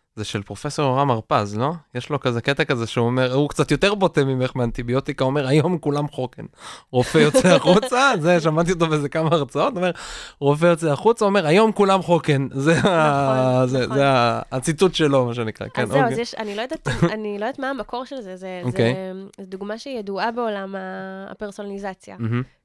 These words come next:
Speaker 2: אה, לא יודעת מי המציא אותה, אבל, אבל לי זה מאוד עזר, לי זה הפיל את האסימון.
Speaker 1: אוקיי, כן, זה מאוד מיישר. אבל מה,
Speaker 2: כן.
Speaker 1: מה, מה זה אומר בסוף? דה פקטו, כאילו, איך עושים תוכנית לימודים בסוף מותאמת אישית? כי יש איזה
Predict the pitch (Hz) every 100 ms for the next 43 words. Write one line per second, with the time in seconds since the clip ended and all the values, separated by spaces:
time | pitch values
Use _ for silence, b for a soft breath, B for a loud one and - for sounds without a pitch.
0 | - 202 190 190 190 190 - 202 226 233
1 | 226 - 233 226 180 _ 196 190 185 185
2 | - 185 185 180 185 220 262 247 233 220
3 | 214 190 185 196 - 214 214 240 233 226
4 | 220 214 - 196 185 196 - - 107 101
5 | - 117 98 98 104 127 110 - - -
6 | 113 117 135 190 - 147 - 160 190 175
7 | 123 113 - 117 - b b b b b
8 | 147 143 127 - 101 - 107 107 _ 180
9 | 185 - _ 113 - - 170 202 208 202
10 | b b b b b b b b b _
11 | - 127 156 160 156 135 123 127 127 131
12 | 143 147 214 262 - 120 277 311 175 120